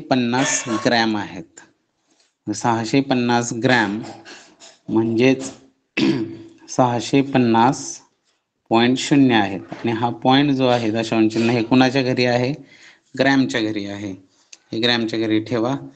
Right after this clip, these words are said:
त्याच्या आधीचं लिहा शून्य, पाच आणि सहा. आणि यांची करायची आहे आपल्याला वजाबाकी. आता यात पॉइंटचा कोणताही विचार करू नका, आपल्याला, आपण त्याला त्याच्या त्याच्या घरी ठेवलेले आहेत,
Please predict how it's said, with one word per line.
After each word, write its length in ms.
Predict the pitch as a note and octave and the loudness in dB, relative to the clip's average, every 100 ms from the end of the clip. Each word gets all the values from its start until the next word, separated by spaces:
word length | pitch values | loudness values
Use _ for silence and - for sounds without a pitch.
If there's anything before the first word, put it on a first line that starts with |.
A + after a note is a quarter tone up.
| _ _ _ | _ _ _
त्याच्या 260 | A#2 A2 A2+ | -10 -4 -2
आधीचं 320 | A2 G#2+ A2 | 0 -2 -4
लिहा 180 | G#2+ G#2+ | -2 -2
शून्य, 500 | G2+ A2 A2 A2 A2+ B2+ - - _ _ _ _ _ | -2 0 2 2 0 -4 -10 -18 _ _ _ _ _
पाच 460 | A2 G#2 A#2+ A2 - A#2 A2+ - _ - _ _ _ | -6 -4 -6 -8 -10 -12 -14 -20 _ -20 _ _ _
आणि 140 | A2+ C3+ | -4 -4
सहा. 480 | - - C3 - F2+ - _ _ _ _ _ _ - - _ _ - | -4 -2 -2 -2 -10 -16 _ _ _ _ _ _ -20 -20 _ _ 0
आणि 180 | A2 A2+ | 4 4
यांची 380 | A2 A2 - | 4 2 0
करायची 480 | A#2 A#2 A#2 A2 - | -4 -2 0 0 0
आहे 80 | A2+ | 0
आपल्याला 460 | A2 - G#2+ B2+ G#3 - - | 0 -2 0 0 -4 -10 -4
वजाबाकी. 800 | G#2+ A2 G#2 G2+ F#2 F2+ - - - _ _ _ _ _ _ _ _ _ - - - - _ _ _ - A#2 | 2 2 2 0 0 -6 -12 -20 -20 _ _ _ _ _ _ _ _ _ -20 -20 -20 -20 _ _ _ -10 -2
आता 140 | A#2 | 2
यात 140 | C3+ C3+ C#3 | 2 0 2
पॉइंटचा 420 | D3 D3+ D#3 E3+ | 4 4 2 2
कोणताही 360 | E3 D#3 D#3 D3 | 4 4 2 2
विचार 320 | C3+ B2 A2+ | 0 -2 -4
करू 220 | A2+ G#2+ | -6 -4
नका, 240 | G#2+ G#2+ | -4 -2
आपल्याला, 380 | A2+ B2+ B2+ B2+ D#3 - - | -2 -2 -2 0 -2 -6 -16
आपण 320 | - - B2+ C3+ | -10 0 4 4
त्याला 300 | C3+ B2+ C3+ | 4 2 2
त्याच्या 300 | C3 B2 C3 | 0 0 0
त्याच्या 280 | C3 A#2+ C3 | 0 0 0
घरी 220 | A#2 A#2+ | 0 -4
ठेवलेले 500 | - C3+ A#2 A#2 A#2+ | -2 0 2 2 2
आहेत, 280 | A#2+ G2+ | 0 -4